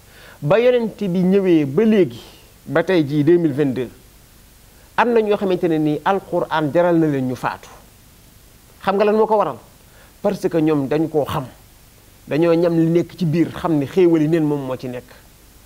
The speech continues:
Bànneex moom moo ci nekk. Par exemple, nga gis ku nekk ci tool bi, ku nekk ci terrain bi di danti danti ngir Alquranul Karim, ndax dafa xam xéewal yi ci nekk. Moo tax Yàlla subhanahu wa taala nee na gaa yi dund Alquran,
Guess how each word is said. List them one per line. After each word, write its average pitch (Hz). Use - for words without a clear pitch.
Bànneex 208
moom 160
moo 151
ci 143
nekk. 127
Par 233
exemple, 247
nga -
gis 214
ku 214
nekk 214
ci 202
tool 214
bi, 139
ku 220
nekk 240
ci 208
terrain 208
bi 165
di 190
danti 233
danti 190
ngir 180
Alquranul 165
Karim, 131
ndax 143
dafa 175
xam 170
xéewal 160
yi 139
ci 147
nekk. 127
Moo 131
tax 147
Yàlla 156
subhanahu 156
wa 151
taala 139
nee 170
na 190
gaa 196
yi 214
dund 269
Alquran, 165